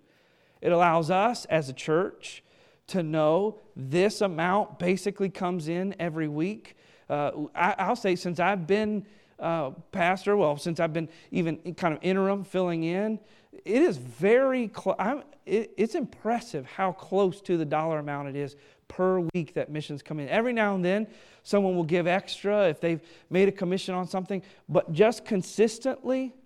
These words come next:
it's far more consistent than any other part of our offering. It's every week, and that is a great thing. We'd love to see more in that way,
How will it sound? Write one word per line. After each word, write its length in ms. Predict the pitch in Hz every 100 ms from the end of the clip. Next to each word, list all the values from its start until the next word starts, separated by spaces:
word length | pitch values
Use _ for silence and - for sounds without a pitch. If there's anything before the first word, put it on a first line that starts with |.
| _ -
it's 180 | 226 233
far 360 | - 214 311
more 180 | 285 170
consistent 520 | - 160 170 160 160
than 120 | 170
any 240 | 175 180 175
other 180 | 170 170
part 360 | - 156 151 -
of 140 | 151
our 160 | 147 143
offering. 440 | 196 226 - 139 _ _ _ _ _ -
It's 160 | 170 -
every 460 | 175 190 196 220 220
week, 360 | 196 220 - -
and 160 | 165 170
that 180 | 247
is 140 | 247 175
a 60 |
great 440 | 151 143 175 196 -
thing. 380 | 233 247 220 - _ _ _ -
We'd 140 | 247
love 200 | 220 202
to 80 | 202
see 200 | - 240
more 520 | 240 254 277 277 190 - - _
in 180 | 196 180
that 240 | 190 170
way, 400 | 143 143 156 202